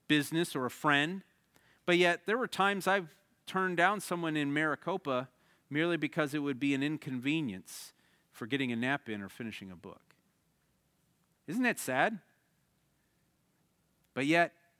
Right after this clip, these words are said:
isn't it true that we will move heaven and earth to go do something if it benefits us,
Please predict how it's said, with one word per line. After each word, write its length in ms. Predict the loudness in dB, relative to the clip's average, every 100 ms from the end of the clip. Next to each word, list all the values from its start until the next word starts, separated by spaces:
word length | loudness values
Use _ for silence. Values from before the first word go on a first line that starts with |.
| _ _ _ _ _
isn't 280 | -2 0 0
it 240 | 0 -4 -8
true 640 | -10 -4 0 0 0 -6 -12 _ _ _ _ _ _ _ -6
that 340 | 6 6 6 2 _ -10
we 300 | 2 4 4
will 340 | 4 4 4
move 320 | 4 0 0 0
heaven 360 | 2 2 4
and 160 | 0 -2 -2
earth 580 | 2 4 2 -2 -16 -20 _ _ _ _ _ _ _ _ _ _ _ -6
to 100 | 0
go 200 | 2 2
do 240 | 2 0
something 600 | 2 0 0 0 0 0
if 260 | -2 -2 0
it 280 | -4 -4 0
benefits 600 | 2 2 -2 -8 -10 -12
us, 460 | -12 -12 -16 -20